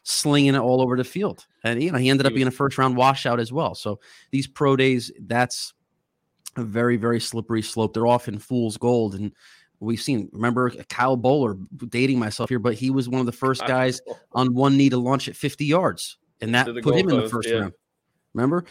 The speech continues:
Speaker 1: So these,
Speaker 2: Yep.
Speaker 1: this is, these pro day throws are as old as the draft process is itself. And unfortunately, I think people just wanna confirm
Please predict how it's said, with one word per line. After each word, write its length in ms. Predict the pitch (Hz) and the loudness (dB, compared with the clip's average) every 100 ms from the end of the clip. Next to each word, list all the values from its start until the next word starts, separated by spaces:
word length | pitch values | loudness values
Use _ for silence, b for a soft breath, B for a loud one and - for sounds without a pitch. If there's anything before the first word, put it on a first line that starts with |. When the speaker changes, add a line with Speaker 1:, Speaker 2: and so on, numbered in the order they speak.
| B | B
Speaker 1:
So 220 | - 143 131 | -8 -2 0
these, 260 | 156 139 - | 0 -2 -4
Speaker 2:
Yep. 280 | 120 131 131 | -2 -2 -2
Speaker 1:
this 220 | 156 - | -4 -2
is, 320 | 139 - - - | -6 -6 -12 -4
these 380 | 143 147 - - | -2 -2 -6 -12
pro 200 | - 160 | -6 -2
day 140 | 156 143 | -2 -4
throws 420 | - 135 135 139 | -4 -4 -2 -2
are 120 | 131 | -2
as 120 | 117 - | -4 -2
old 320 | 127 131 123 | 0 0 0
as 140 | 117 | -4
the 100 | - | -6
draft 360 | 110 120 117 - | -4 -2 -2 -2
process 520 | - 110 113 117 107 | 0 2 2 -4 -8
is 120 | 107 | -10
itself. 520 | 104 - 113 104 98 95 | -10 -8 -6 -6 -8 -10
And 200 | 98 - b b b b | -10 -12 b b b b
unfortunately, 680 | 104 - 123 120 117 113 113 | -10 -2 -2 0 -2 -2 -2
I 60 | 107 | -4
think 260 | 120 117 | -4 -4
people 280 | - 120 131 | -4 -4 -4
just 180 | 117 - | -6 -4
wanna 200 | 117 120 | -4 -4
confirm 960 | - 120 107 - - 139 143 143 139 | -6 -10 -10 -8 2 4 4 4 2